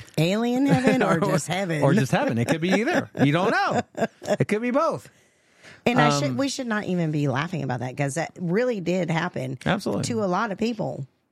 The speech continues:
Speaker 2: Well, it doesn't matter how anything
Speaker 1: So
Speaker 2: happens. I could die of a heart attack right now. The house could collapse. We could blow up.
Speaker 1: Yeah.
Speaker 2: We could have a
Speaker 1: Or
Speaker 2: gas leak.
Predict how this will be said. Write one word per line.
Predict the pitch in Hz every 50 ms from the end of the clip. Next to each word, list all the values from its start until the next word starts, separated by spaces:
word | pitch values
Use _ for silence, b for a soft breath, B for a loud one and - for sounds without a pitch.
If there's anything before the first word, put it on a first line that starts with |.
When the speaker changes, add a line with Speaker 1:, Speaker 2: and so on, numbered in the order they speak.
| _ _ -
Speaker 2:
Well, | 311 302
it |
doesn't | 220 233 220 196 156 127
matter | 135 156 180 175 151 127
how | 117 113 160 156 143 - -
anything | 135 151 185 196 120 160 135 131
Speaker 1:
So | 127
Speaker 2:
happens. | 160 180 151 143 120 B B B B B B B -
I | 135 175
could | 180 220 185 151
die | 143 151 151 165
of | 175 165
a | 139
heart | 135 185 208 196
attack | - 170 131 117
right | 117 98
now. | 98 95 - -
The | - 123
house | 120 139 196 214 208 -
could | - 139 -
collapse. | - 123 107 95 85 - - -
We | 156
could | 170 190 147 123
blow | 123 139 156 156 156 170
up. | 170 196
Speaker 1:
Yeah. | 220 254 226 180 170 B B B -
Speaker 2:
We | 175 254
could | 302
have | 330 320
a | 294 262
Speaker 1:
Or | 254
Speaker 2:
gas | 262 262 - 180 -
leak. | - 131 113 95 - - -